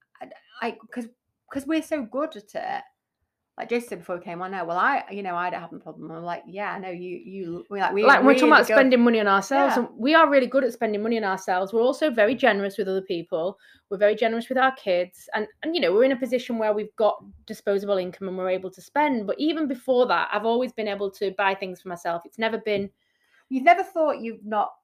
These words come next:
Speaker 2: deserved
Speaker 1: deserved
Speaker 2: it.
Speaker 1: it,
Speaker 2: Yeah, I
Speaker 1: ever.
Speaker 2: might not have bought it because I didn't have the money, but I
Speaker 1: You've
Speaker 2: never,
Speaker 1: wanted it.
Speaker 2: I've wanted it and I would have bought it if
Speaker 1: And
Speaker 2: I've
Speaker 1: you
Speaker 2: had the
Speaker 1: found a
Speaker 2: money.
Speaker 1: way.
Speaker 2: And I've had massages for years,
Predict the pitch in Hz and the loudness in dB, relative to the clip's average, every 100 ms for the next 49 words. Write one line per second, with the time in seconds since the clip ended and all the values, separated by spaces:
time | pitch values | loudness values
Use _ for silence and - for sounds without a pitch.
0 | _ 196 185 190 190 185 - 175 - - | _ -10 -2 2 4 2 -2 -4 -4 -4
1 | 302 247 - 277 320 285 294 - 254 185 | 2 4 6 6 8 6 2 4 6 6
2 | 208 208 220 226 196 190 196 226 147 208 | 2 -2 -2 -2 -6 -6 -4 -4 -4 -10
3 | - _ _ _ _ _ - - 220 240 | -16 _ _ _ _ _ -4 0 2 6
4 | 247 240 226 185 170 175 - 233 247 269 | 6 8 6 6 0 -4 -2 0 0 0
5 | 214 220 196 202 202 214 190 180 175 - | 0 0 2 0 2 0 -2 -2 -2 -4
6 | 175 202 196 208 202 170 160 165 180 - | -8 -6 -4 -4 -2 -2 -4 -4 -4 -4
7 | 190 _ _ _ 233 240 247 285 254 247 | -10 _ _ _ -2 0 2 0 0 -2
8 | 247 226 190 190 190 - 214 226 226 214 | 2 2 2 -2 -8 -12 -6 -2 -2 -2
9 | 196 | -4